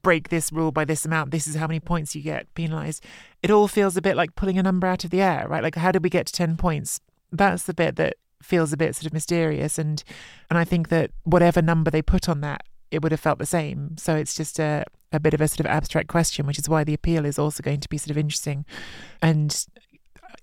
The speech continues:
you know, again, without wanting to <laughs> always go back to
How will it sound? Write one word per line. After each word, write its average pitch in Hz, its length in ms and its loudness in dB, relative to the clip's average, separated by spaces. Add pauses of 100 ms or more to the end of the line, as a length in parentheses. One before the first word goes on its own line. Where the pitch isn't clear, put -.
you 160 100 -2
know, 156 140 4
again, 151 340 0 (140)
without 151 220 -2
wanting 151 160 0
to - 60 -8
<laughs> - 40 -20
always 202 300 6
go 160 140 6
back 156 240 2
to 165 220 2